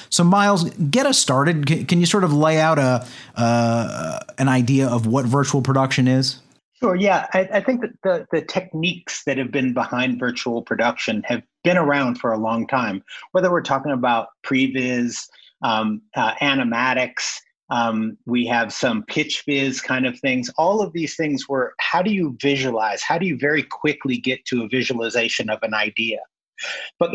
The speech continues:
Speaker 2: you kind of start to fast forward, and what, what essentially happened is between hardware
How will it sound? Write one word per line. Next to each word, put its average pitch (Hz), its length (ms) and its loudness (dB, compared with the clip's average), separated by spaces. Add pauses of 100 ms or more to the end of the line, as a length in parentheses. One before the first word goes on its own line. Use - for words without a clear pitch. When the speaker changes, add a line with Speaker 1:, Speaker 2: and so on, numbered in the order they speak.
Speaker 2:
you 156 100 -4
kind 240 260 2
of 247 60 4
start 214 240 2
to 143 100 0
fast 143 520 0
forward, 131 500 0
and 123 260 -2
what, 131 220 -4 (180)
what 123 140 -4 (420)
essentially 143 540 -2
happened 127 500 -2
is 113 340 -4 (320)
between 139 340 0
hardware 139 880 0